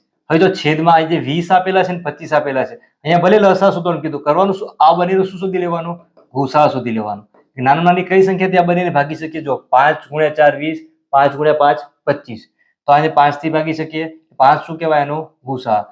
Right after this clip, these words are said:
તો આ જે લસા શું મળશે આપણને? ચોવીસ ના છેદમાં પાંચ. એ શું થયું? આ અપૂર્ણાંકનો લસા. એટલે અહીંયા જો ગુસા શોધવાનું કીધું, કરવાનું શું? અંશમાં જે સંખ્યા આપેલી છે એનું શું લઈ લેવાનું? ગુસા. તો છ અને આઠ છે, એને બંને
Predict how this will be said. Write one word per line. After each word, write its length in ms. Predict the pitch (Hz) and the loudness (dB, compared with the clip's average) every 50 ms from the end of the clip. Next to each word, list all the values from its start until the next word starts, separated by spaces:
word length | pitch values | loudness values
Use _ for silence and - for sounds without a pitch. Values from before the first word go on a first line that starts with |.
| _ _ _ _ | _ _ _ _
તો 100 | 147 135 | 0 0
આ 40 | 135 123 143 | 0 2 0
જે 80 | 139 131 | 0 2
લસા 260 | 135 135 131 - 165 170 165 | 2 2 2 4 2 2 2
શું 160 | 185 190 190 | 2 -2 0
મળશે 240 | 180 175 156 139 156 156 | 0 0 0 0 -2 -2
આપણને? 280 | 156 156 156 160 156 156 - | -2 -2 -6 -6 -8 -8 -4
ચોવીસ 340 | 143 139 135 147 156 143 - 160 | -2 -2 -2 -2 -4 -8 -4 0
ના 100 | 165 165 160 - - | 0 0 0 0 -6
છેદમાં 420 | 139 139 135 139 139 139 139 139 - | -10 -8 -6 0 0 0 0 2 4
પાંચ. 200 | 143 139 131 131 | 2 2 2 0
એ 60 | 127 127 | -8 -14
શું 120 | 151 139 143 | -14 -14 -12
થયું? 100 | 143 147 131 | -2 0 2
આ 60 | 127 123 | 2 2
અપૂર્ણાંકનો 500 | - - 139 135 123 120 _ 131 127 135 151 - _ _ _ _ - 127 | 0 -4 -4 -4 -4 -6 _ -8 -6 -6 -6 -6 _ _ _ _ -6 -4
લસા. 220 | 113 - 110 101 - - _ - _ | -4 -2 -2 -4 -4 -6 _ -20 _
એટલે 200 | _ - 147 156 | _ -2 0 2
અહીંયા 180 | 160 165 165 170 | 2 2 2 2
જો 60 | 165 - - 123 | 0 0 -2 -4
ગુસા 280 | 139 139 135 170 170 180 170 175 | -4 -4 0 2 2 4 4 2
શોધવાનું 340 | 180 170 180 185 185 175 170 | -2 -2 0 -2 -2 0 -2
કીધું, 220 | 185 180 185 185 175 | -2 -2 -2 0 0
કરવાનું 340 | 165 170 190 190 185 170 - | 0 2 2 0 0 -2 -4
શું? 180 | 175 175 170 - - _ _ _ _ _ _ - | -6 -6 -8 -8 -14 _ _ _ _ _ _ 0
અંશમાં 480 | 143 147 151 147 147 170 180 190 190 | 0 0 0 -2 -4 -2 0 2 2
જે 60 | 196 - | 2 2
સંખ્યા 300 | 180 185 170 175 185 190 190 | 2 -2 -2 0 0 0 2
આપેલી 200 | 196 190 190 190 | 2 2 2 2
છે 80 | 180 - - - 156 | 0 -2 -4 -4 -2
એનું 120 | 170 170 175 | -2 0 2
શું 100 | 196 190 185 | 2 4 4
લઈ 100 | 180 175 | 4 2
લેવાનું? 320 | 175 175 175 175 185 185 180 - - _ 120 127 | 2 2 2 2 0 -4 -6 -8 -14 _ -6 -6
ગુસા. 280 | 131 127 - 123 110 107 - - _ _ _ _ _ - | -6 -4 -4 -6 -6 -6 -6 -12 _ _ _ _ _ -6
તો 80 | 147 147 - - - | -6 -6 -6 -10 -2
છ 40 | 151 151 180 202 - - - 175 | 0 2 4 4 2 2 0 0
અને 180 | 180 190 196 196 180 - - - 165 165 | 0 2 2 0 0 -4 -4 0 2 4
આઠ 180 | 175 185 170 - - | 4 4 2 -2 -6
છે, 100 | 190 175 151 - - _ _ _ _ _ _ - | -4 -4 -4 -6 -10 _ _ _ _ _ _ -6
એને 180 | 156 165 180 185 180 170 | -4 -2 -2 -2 0 -2
બંને 220 | 160 170 180 190 | 0 2 4 4